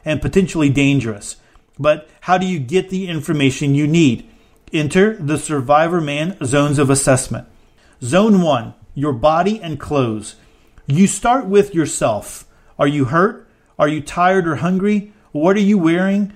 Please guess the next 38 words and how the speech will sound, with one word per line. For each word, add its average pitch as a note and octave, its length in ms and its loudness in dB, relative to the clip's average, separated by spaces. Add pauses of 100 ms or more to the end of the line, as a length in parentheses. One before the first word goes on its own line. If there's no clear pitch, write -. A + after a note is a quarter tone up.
(140)
What D#3+ 260 0
do F3 60 0
you G3+ 140 4
have D#3+ 260 2
in D#3 80 -2
your D3+ 100 -2
pockets? - 640 -2 (480)
So - 180 -4
quote. - 520 0 (420)
And D3+ 140 -2
so F3+ 140 0
this G3+ 220 0
is, E3 180 -4
um, C3+ 400 4 (400)
after F3+ 260 0
every F3 280 -2
zone, C#3+ 400 0
there's C#3 240 2
a, B2 300 2 (180)
a C3 100 0
quote E3+ 400 -2
here. C#3+ 240 0
It's - 120 -4
kind E3 220 -2
of C#3 100 -2
like, C#3+ 300 2 (300)
uh, C3+ 420 -2
the C#3 140 -2
person D#3 460 -2
kind D3 220 -4
of C3 120 -4
thinking, C3 440 -4
right? B2+ 320 0
So C3+ 100 -2
these D3 240 0
are D3 120 2
their B2+ 180 2
thoughts. - 560 -2